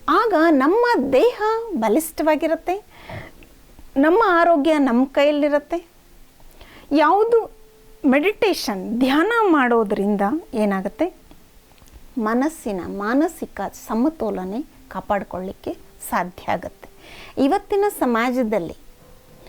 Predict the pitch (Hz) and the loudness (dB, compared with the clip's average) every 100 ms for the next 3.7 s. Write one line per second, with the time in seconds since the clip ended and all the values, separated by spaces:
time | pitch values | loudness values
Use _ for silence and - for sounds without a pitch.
0 | - 214 - 302 403 415 427 415 403 392 | -6 -2 0 2 0 0 2 4 2 2
1 | 392 403 370 392 277 226 - 269 294 311 | 0 0 0 0 2 0 -2 0 2 4
2 | 302 285 277 277 254 220 208 208 - 240 | 2 2 2 2 2 0 -2 -4 0 0
3 | - 226 226 214 208 - 233 | 0 -4 -2 -4 -4 -6 0